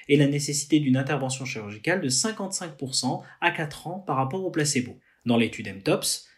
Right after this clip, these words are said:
la fin-, le finastéride a réduit le risque relatif de rétention aiguë d'urine de soixante-huit pour cent et la nécessité d'une intervention chirurgicale de soixante-quatre pour cent également à quatre ans.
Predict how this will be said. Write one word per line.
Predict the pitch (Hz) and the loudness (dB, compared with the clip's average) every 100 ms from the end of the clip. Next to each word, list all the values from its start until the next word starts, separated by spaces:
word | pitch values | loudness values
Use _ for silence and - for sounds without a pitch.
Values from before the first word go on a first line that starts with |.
| - - | -10 -2
la | 123 | 0
fin-, | 151 147 127 | 2 0 0
le | 123 | -2
finastéride | 165 180 - 151 127 185 185 - | -2 -4 0 0 0 0 -2 0
a | 123 | -2
réduit | 120 190 190 196 | 2 2 0 -2
le | 165 | -2
risque | 135 147 - | 0 -2 -2
relatif | 131 135 127 127 139 - | -2 -2 -2 -4 -8 -4
de | 120 | -2
rétention | 120 123 123 - 131 | -2 -4 -4 -2 -2
aiguë | 120 117 | -2 -4
d'urine | 117 117 107 | -6 -8 -8
de | 101 | -6
soixante-huit | - 202 202 196 160 | -2 -2 -2 -6 -8
pour | 131 - | -6 -6
cent | - - - - - - | -6 -8 -12 -16 -16 2
et | 147 | 6
la | 151 | 6
nécessité | 151 151 151 147 151 147 | 4 2 -2 -4 0 2
d'une | 127 131 | 4 4
intervention | 131 151 131 127 139 | 4 -2 -2 -4 -4
chirurgicale | - 127 104 101 123 160 | -4 -4 -4 -6 -4 -2
de | 156 | -2
soixante-quatre | - 190 202 185 156 147 | -4 -4 -4 -4 -6 -6
pour | 123 - | -6 -6
cent | 156 | -4
également | 165 139 120 139 | -2 0 0 0
à | 147 | -2
quatre | 120 - | -6 -14
ans. | - | -20